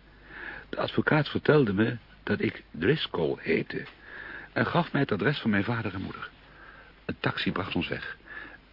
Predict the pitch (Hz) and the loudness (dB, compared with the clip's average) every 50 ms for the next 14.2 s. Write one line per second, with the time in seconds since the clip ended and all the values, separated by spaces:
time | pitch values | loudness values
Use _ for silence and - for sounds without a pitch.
0 | - 117 95 104 101 110 113 113 104 - - - 139 160 - - - - - 104 | -4 -2 0 0 2 0 0 0 -2 -4 -2 0 2 2 2 0 -2 -2 -2 -2
1 | 98 - - - - - - - - - - - - - - - - - - - | -2 -2 -4 -6 -8 -10 -12 -14 -16 -20 -20 -20 -20 -20 -20 -20 -20 -20 -20 -20
2 | - - - - - - - - - - - - - - - - - - - - | -20 -20 -20 -18 -8 -6 -6 -4 -4 -4 -2 -2 -2 -4 -4 -10 -16 -20 -20 -20
3 | - - - - - - - 95 95 92 90 - - - - - 104 127 151 170 | -20 -20 -20 -20 -20 -14 -12 -8 -8 -6 -8 -8 -10 -10 -8 -4 -2 0 0 -2
4 | 156 - - - - - - - - - - - - 156 143 - 147 135 139 - | -2 -6 -4 -4 -4 -4 -4 -6 -4 -2 -2 -2 -2 -2 -4 -4 -2 -2 -4 -4
5 | - - - - 127 151 - - 151 151 - - 143 - - - - - - - | -6 -4 -2 0 0 0 -2 -4 -6 -4 -4 -4 -4 -4 -2 -2 0 0 -2 -4
6 | - - - - - - - - - - - - - - - - - - - - | -8 -14 -20 -20 -20 -20 -20 -20 -20 -20 -20 -20 -20 -20 -20 -20 -20 -20 -16 -12
7 | - - - - 104 117 131 - - 160 151 - - - 78 76 - 131 143 135 | -8 -2 0 2 2 2 0 0 0 0 0 0 0 0 0 2 2 2 2 2
8 | - 127 131 127 - - - - 87 117 127 117 - - - - - - - - | 2 0 0 2 0 0 0 0 2 4 4 4 2 0 -6 -8 -8 -8 -8 -10
9 | - - - - - - - - - - - - - - - - - - - - | -12 -16 -16 -20 -20 -20 -20 -20 -20 -20 -20 -20 -20 -20 -20 -20 -20 -20 -20 -20
10 | - - - - - - - - 101 90 - - - - - 151 151 131 - - | -20 -20 -20 -20 -10 -4 -2 0 0 0 0 0 0 0 0 0 0 0 0 0
11 | 131 135 - - - - 104 98 82 85 - - - 127 143 147 143 - - - | 0 0 0 -2 -4 -4 -4 -2 -2 -4 -2 -2 0 0 0 -2 -4 -8 -16 -20
12 | - - - - - - - - - - - - 92 117 110 - - 120 123 107 | -20 -20 -18 -18 -18 -18 -20 -20 -16 -12 -10 -6 -4 -4 -4 -2 -2 0 0 0
13 | 85 76 - - - - - - 123 135 143 131 127 - - - - - - - | 0 -2 -2 -4 -4 -4 -4 -4 -2 -2 -2 -4 -6 -6 -10 -12 -12 -12 -14 -14
14 | - - - - | -12 -10 -10 -12